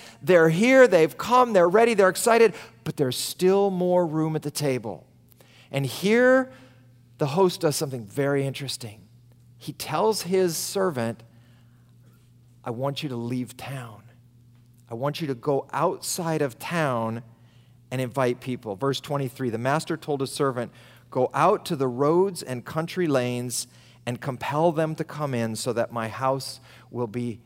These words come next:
full." Jesus crosses a line here. Jesus crosses a line because what he's doing in the parable, this guy goes out beyond the known of this town, this Jewish community, out into the public highways and roads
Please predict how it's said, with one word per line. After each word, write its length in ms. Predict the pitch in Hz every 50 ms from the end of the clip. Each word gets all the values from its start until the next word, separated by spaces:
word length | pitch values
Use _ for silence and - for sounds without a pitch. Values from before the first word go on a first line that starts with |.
| _ _ _
full." 280 | - - - 143 131 107
Jesus 440 | - - 147 160 175 185 214 180 -
crosses 480 | - - - 151 139 131 - 147 120
a 60 | 139
line 360 | 131 135 131 127 127 127 127 127
here. 420 | 117 123 117 104 98 98 101 - _ _ _ _ _ _ _ _ _ _ _ _ -
Jesus 300 | - 139 139 135 156 143
crosses 440 | - - - 123 135 - - 110 110
a 60 | 123
line 380 | 127 123 123 117 113 113 117 117 _ _ _ _ - - - -
because 320 | 151 143 - 175 175 139 143
what 260 | 135 135 170 208 208
he's 260 | 196 202 170 139 135
doing 600 | 123 127 170 208 226 202 151 127 123 120 127 135 - - - - - - - - _ _ _ _ _ _ -
in 160 | - 147 165
the 80 | 185 202
parable, 560 | - - 170 180 160 151 147 123 143 143 139
this 260 | 120 131 135 127 -
guy 220 | - - 165 180 185
goes 380 | 156 127 165 160 156 151 - - -
out 380 | 143 151 156 160 165 156 - - - - _ _ _ _ -
beyond 440 | - 139 143 151 175 208 233 233 202
the 80 | 190 180
known 520 | 170 165 170 175 180 175 165 147 127 123
of 140 | 120 101 -
this 200 | 135 123 - -
town, 340 | - 156 170 147 127 120 117
this 160 | 120 110 110
Jewish 400 | 107 131 160 175 160 139 - -
community, 720 | - - 131 135 147 170 165 151 - - - 123 113 101 - - - - - -
out 220 | 139 165 208 214
into 220 | 226 226 202 202 170
the 100 | 165 160
public 520 | - - - 180 196 160 185 175 160 -
highways 680 | - - - - 175 175 185 175 160 160 156 147 120 143
and 180 | 143 139 135
roads 460 | 147 160 156 147 139 135 110 - -